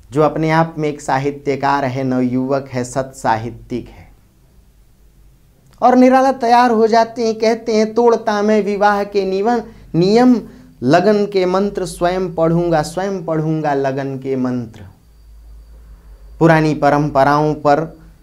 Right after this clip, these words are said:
कहीं ना कहीं मन में आक्रोश है, लेकिन पुरानी परंपराओं को छोड़ भी नहीं सकते,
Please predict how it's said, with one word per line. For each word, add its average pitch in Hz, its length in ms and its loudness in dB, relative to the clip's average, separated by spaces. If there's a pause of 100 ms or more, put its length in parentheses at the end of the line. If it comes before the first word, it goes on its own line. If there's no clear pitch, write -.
(100)
कहीं 151 220 2
ना 147 100 0
कहीं 147 320 0
मन 143 160 2
में 151 220 2
आक्रोश 143 640 -2
है, 165 500 -2
लेकिन 143 320 2
पुरानी 147 420 2
परंपराओं 143 800 0
को 151 200 -6
छोड़ 160 360 -2
भी 151 220 -4
नहीं 147 260 -2
सकते, 151 560 -6